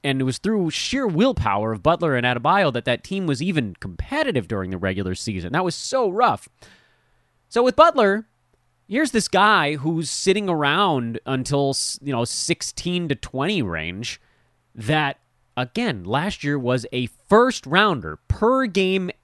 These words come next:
and totals. I'm here to tell you guys that you can draft Jimmy Butler on the turn, and there is nothing wrong with that. Because Anthony Davis scares the hell out of me.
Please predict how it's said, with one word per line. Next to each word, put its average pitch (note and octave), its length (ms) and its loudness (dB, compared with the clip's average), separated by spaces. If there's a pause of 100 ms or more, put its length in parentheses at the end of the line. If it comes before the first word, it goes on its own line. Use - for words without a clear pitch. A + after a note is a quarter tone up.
and A3 480 0
totals. G3 640 2 (720)
I'm B3+ 220 -2
here D4 200 2
to G3+ 80 0
tell C4 240 4
you A#3 140 2
guys G2+ 560 -4 (800)
that E3+ 180 2
you A3+ 140 4
can D#4 180 0
draft C4+ 380 2
Jimmy C4 240 0
Butler B3 420 2
on G#3+ 220 2
the G#3+ 80 0
turn, B3 680 0 (220)
and F#3 260 0
there A#3+ 240 4
is C#3+ 140 -2
nothing F#3 440 0
wrong B2 260 0
with F#2+ 140 -10
that. E2 200 -6 (1800)
Because D#3+ 240 2
Anthony C4 300 2
Davis C#4+ 280 0
scares E4 400 0
the F3 80 4
hell C4+ 300 -2
out F#3 160 4
of A#2 60 0
me. G#2 180 -6